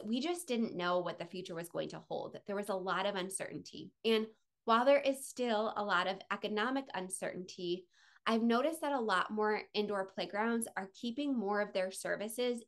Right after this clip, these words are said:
in-house instead of delegating them to other local businesses.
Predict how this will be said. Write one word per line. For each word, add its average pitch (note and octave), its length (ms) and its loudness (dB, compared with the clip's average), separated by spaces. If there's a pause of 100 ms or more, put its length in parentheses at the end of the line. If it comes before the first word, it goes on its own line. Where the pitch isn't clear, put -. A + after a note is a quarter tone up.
(100)
in-house A3 800 -2 (400)
instead A#3+ 340 2
of C#4 160 6
delegating A3 520 0
them B3 240 0
to - 240 -6
other G3+ 260 2
local F#3 300 0
businesses. - 680 -8